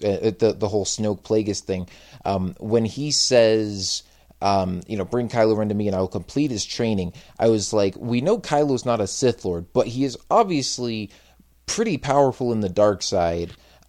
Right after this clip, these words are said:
Um, and, you know, we, we don't really know what the deal is with Snoke and how powerful he is or where he came from or anything,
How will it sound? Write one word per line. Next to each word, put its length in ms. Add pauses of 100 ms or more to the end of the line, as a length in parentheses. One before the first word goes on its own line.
(120)
Um, 460 (560)
and, 320
you 140
know, 100
we, 160
we 160
don't 140
really 160
know 120
what 160
the 60
deal 260
is 160
with 380
Snoke 520
and 100
how 160
powerful 440
he 240
is 140
or 80
where 160
he 160
came 260
from 200
or 60
anything, 380